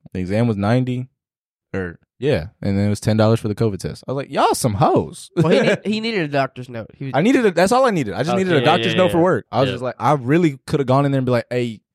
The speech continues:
Speaker 1: can I get one?" <laughs> But they're like, "Nah, we gotta do these tests, make sure you going back to work and not providing covid for everybody." Da, da, da, da, da, da.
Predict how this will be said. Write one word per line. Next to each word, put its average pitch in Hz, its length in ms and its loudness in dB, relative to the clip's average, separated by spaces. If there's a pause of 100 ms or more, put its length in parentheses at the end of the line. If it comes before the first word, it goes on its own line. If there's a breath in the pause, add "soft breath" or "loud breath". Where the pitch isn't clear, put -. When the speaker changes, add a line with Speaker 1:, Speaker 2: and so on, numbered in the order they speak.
(460)
Speaker 1:
can 113 100 -8
I 113 80 -4
get 113 180 0
one?" 87 280 -10
<laughs> - 640 -2
But 165 140 2
they're 147 200 2
like, 139 240 -2
"Nah, 131 240 -4
we 135 100 -4
gotta 127 140 -2
do 131 100 -2
these 131 180 -4
tests, 123 320 0
make 113 200 0
sure 120 240 2
you 110 300 -2 (100)
going 104 220 4
back 110 160 0
to 104 120 -4
work 107 320 2
and 101 200 0
not 98 260 -2 (160)
providing 101 380 -4
covid 98 280 0
for 95 100 -6
everybody." 92 300 -2
Da, 92 140 -6
da, 95 160 -6
da, 92 100 -4
da, 90 120 -4
da, 90 100 -6
da. 95 220 -2